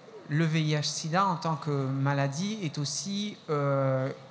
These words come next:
un bousculement narratif au sein de mon roman familial, et ça vient bousculer des trajectoires, et ça vient, euh, ça vient cristalliser des tensions préexistantes dans la famille, et cetera. Et, et comme le, le malade en lui-même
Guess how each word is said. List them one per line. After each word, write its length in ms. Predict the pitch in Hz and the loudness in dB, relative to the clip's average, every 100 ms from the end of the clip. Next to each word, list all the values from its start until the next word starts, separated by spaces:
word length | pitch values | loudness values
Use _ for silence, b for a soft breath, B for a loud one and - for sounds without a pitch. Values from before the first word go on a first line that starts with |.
| - | -4
un 120 | 147 | 0
bousculement 640 | 143 160 165 - 156 165 180 | 2 2 -2 0 2 4 4
narratif 640 | 170 151 151 - 202 - | 4 2 0 -2 -6 -4
au 120 | - 147 | 0 2
sein 200 | - 180 | 4 4
de 100 | 151 | 6
mon 200 | 160 165 | 6 6
roman 280 | 156 151 | 4 2
familial, 540 | 151 143 139 139 165 190 B B B - | 2 0 2 2 0 -2 B B B -4
et 80 | 139 | 0
ça 160 | 156 | 2
vient 240 | 139 160 165 | 2 4 4
bousculer 460 | 147 151 - 151 | 2 0 0 2
des 100 | 151 | 2
trajectoires, 840 | 143 151 143 139 - 175 185 - - B B B - | 0 -2 -2 -4 -2 0 0 -4 -14 B B B -2
et 340 | 151 143 135 | 2 4 4
ça 220 | 135 151 | 2 2
vient, 400 | 135 139 151 156 | 2 4 4 6
euh, 420 | 143 135 131 131 131 - B B B B B - - - - | 6 6 4 4 0 -6 B B B B B -18 -20 -20 -14
ça 220 | - 131 | -6 -4
vient 240 | 127 143 139 | -2 -2 0
cristalliser 640 | 160 143 170 156 151 170 | 0 2 4 4 4 4
des 100 | 156 | 4
tensions 420 | 143 156 - 180 | 2 2 4 2
préexistantes 840 | 170 - 170 147 147 156 - 185 196 | 2 2 4 4 0 -2 0 2 2
dans 100 | 165 | 2
la 120 | 147 | 2
famille, 340 | 139 151 165 | 2 2 4
et 80 | 160 | 2
cetera. 580 | - 143 151 143 190 202 - | 0 -2 0 2 2 0 0
Et, 380 | 147 135 135 135 135 - | 2 4 2 2 -4 -6
et 100 | 151 | -6
comme 320 | - 208 208 | 0 2 4
le, 460 | 185 165 156 151 156 | 4 6 4 4 4
le 160 | 147 | 4
malade 360 | 147 156 165 160 | 4 4 4 4
en 60 | |
lui-même 640 | 151 151 156 165 170 151 | 2 4 4 4 2 0